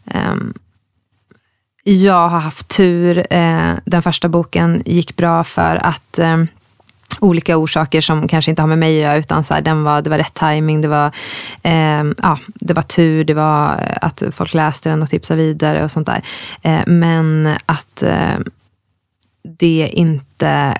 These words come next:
kommer hålla i sig och att, eh, ja, men till exempel till andra boken, när jag skulle skriva den, så då hade jag ju verkligen jättegrov ångest i, tror jag, nästan tre månader innan den skulle komma ut. Alltså, då pratar vi dagligen, alltså att man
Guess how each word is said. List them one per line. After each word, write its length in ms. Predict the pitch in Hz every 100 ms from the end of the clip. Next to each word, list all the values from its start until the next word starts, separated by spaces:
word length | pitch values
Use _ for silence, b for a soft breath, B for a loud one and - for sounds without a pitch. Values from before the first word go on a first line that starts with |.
| -
kommer 240 | - 165
hålla 200 | 160 165
i 220 | - 214
sig 300 | 185 - 139 -
och 260 | 165 - -
att, 360 | 160 - -
eh, 180 | 156 151 156 B B B B B -
ja, 100 | 175
men 120 | 170
till 160 | 175
exempel 420 | 170 - 165 165 156
till 200 | 175 -
andra 260 | 185 180
boken, 280 | 175 170 165
när 40 |
jag 80 | 160
skulle 200 | - -
skriva 220 | - 160
den, 360 | 160 190 180 170
så 280 | - 151 - -
då 280 | - 175 185
hade 200 | 175 160
jag 60 | 156
ju 40 |
verkligen 460 | 147 151 151 151 165
jättegrov 680 | 180 - - 170 180 175 156
ångest 420 | 156 156 - -
i, 300 | 156 151 147 B B B B
tror 80 | -
jag, 60 | 202
nästan 260 | 170 147 143
tre 360 | - 185 175
månader 520 | 170 170 156 160 156
innan 260 | 151 143 143
den 120 | 139
skulle 180 | 139 131
komma 220 | - 175
ut. 140 | 147 -
Alltså, 300 | 160 160 147 _
då 180 | 175 165
pratar 280 | 165 147
vi 80 | 156
dagligen, 800 | 151 170 151 151 165 151 143 147
alltså 160 | 156 147
att 100 | 143
man 300 | 147 151